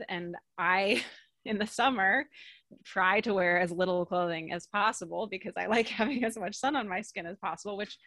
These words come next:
typically means I'm wearing, like, short jean shorts and a tube top. And, and then I go, like, to the Amish stores shopping like that. And I always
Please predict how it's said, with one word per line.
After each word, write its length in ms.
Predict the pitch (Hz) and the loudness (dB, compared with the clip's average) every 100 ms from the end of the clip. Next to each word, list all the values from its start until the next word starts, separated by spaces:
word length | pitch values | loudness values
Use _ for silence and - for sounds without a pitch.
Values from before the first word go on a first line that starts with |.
| _ - | _ -8
typically 460 | - 320 349 254 | -4 -2 -2 -2
means 340 | 226 220 196 196 | -2 -4 -4 -4
I'm 120 | 190 | -2
wearing, 300 | 190 190 185 | -2 -2 -4
like, 260 | 180 165 _ - | -6 -6 _ -16
short 420 | - 214 233 208 | -6 -2 -2 -2
jean 380 | 190 185 185 185 | -4 -4 -4 -6
shorts 540 | - 175 185 214 - - | -4 -2 -2 -4 -14 -8
and 200 | 196 180 | -6 -4
a 80 | 175 | -6
tube 280 | 180 185 175 | -6 -8 -4
top. 260 | 175 - - _ - - - _ _ | -4 -4 -8 _ -20 -20 -20 _ _
And, 440 | 196 196 196 196 - _ _ _ _ _ _ _ _ _ _ _ _ _ | 2 4 2 -2 -8 _ _ _ _ _ _ _ _ _ _ _ _ _
and 140 | 208 220 | 0 2
then 80 | 226 | 4
I 120 | 226 | 4
go, 420 | 220 208 214 208 | 6 6 6 4
like, 220 | 202 214 | 2 2
to 100 | - | 0
the 100 | 202 | 2
Amish 360 | - 202 202 240 | 4 4 2 -2
stores 640 | - 240 214 185 190 - - _ - | 0 4 6 6 2 -2 -16 _ -14
shopping 640 | - 269 359 311 185 180 - | 0 4 4 2 -2 -6 -4
like 260 | 175 170 - - | -4 -4 -6 -4
that. 360 | 139 156 208 - _ - | 0 2 2 -2 _ -2
And 440 | 190 190 190 180 - _ _ _ _ _ _ - | 0 0 -4 -8 -12 _ _ _ _ _ _ -2
I 460 | 190 196 202 196 - _ _ _ _ _ _ - | 2 4 2 -2 -8 _ _ _ _ _ _ 4
always 640 | 226 285 277 262 240 - | 6 8 6 6 0 -10